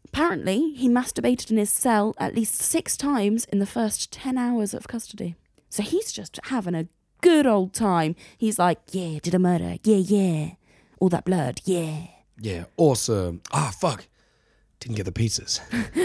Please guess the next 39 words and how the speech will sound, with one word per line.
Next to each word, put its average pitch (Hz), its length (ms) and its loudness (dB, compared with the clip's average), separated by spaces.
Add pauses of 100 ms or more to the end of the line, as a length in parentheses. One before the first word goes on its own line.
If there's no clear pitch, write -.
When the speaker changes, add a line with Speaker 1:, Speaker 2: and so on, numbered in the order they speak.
(360)
Speaker 1:
<laughs> - 260 -20
Shit. - 480 0 (260)
Speaker 2:
Damn. 185 380 4 (1160)
Speaker 1:
So 269 640 4
that's - 480 0
the 294 160 2
end 220 160 4
of 202 60 0
our 196 80 4
story. 320 580 2 (120)
Woodcock 247 440 0
and 226 120 0
Hamill 214 300 4
were 208 100 4
both 196 220 2
granted 196 380 2
an 185 100 2
insanity 202 500 0
plea 208 260 -2
in 190 100 2
December 180 420 0
of 165 100 0
nineteen 175 340 -2
ninety-two 190 680 0
and 190 120 -2
were 180 60 0
sent 196 260 2
back - 240 0
to 185 480 2
a - 40 -2
psychiatric - 680 -4
facility. - 640 -4 (920)
Although, 349 560 4
I 247 60 4
would 269 140 2
like 175 160 2
to - 100 -2
leave 240 220 2
it - 220 -2